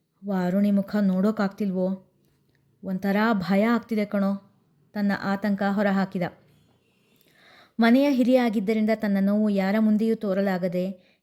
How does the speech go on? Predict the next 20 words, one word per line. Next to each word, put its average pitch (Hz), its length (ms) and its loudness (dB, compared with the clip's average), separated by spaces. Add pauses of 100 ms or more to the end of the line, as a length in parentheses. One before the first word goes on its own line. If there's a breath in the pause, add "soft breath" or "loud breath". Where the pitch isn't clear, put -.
ಎಲ್ಲರಿಗೂ 233 480 2
ಧೈರ್ಯ 214 360 2
ಹೇಳುತ್ತಿದ್ದನಾದರೂ 196 1000 -2 (380 soft breath)
ಅವನ 220 220 2
ಮನದ 214 320 2
ಭಯ, 196 280 2
ಆತಂಕವನ್ನು 202 1000 0
ಯಾರ 208 260 0
ಮುಂದಾದರೂ 226 540 0
ಹೇಳಿಕೊಳ್ಳುವ 202 640 0
ಜರೂರತ್ತಿತ್ತು. 196 1040 -4 (580)
ಗೆಳೆಯ 214 320 2
ಶ್ರೀಕಾಂತನ 220 580 0
ಕರೆ 202 220 -2
ಬಂದಾಗ 190 380 0 (600 soft breath)
ತನ್ನ 226 220 2
ಮನವನ್ನು 214 480 4
ಅವನ 202 260 0
ಮುಂದೆ 196 240 2
ಹರಡಿದ. 185 340 -2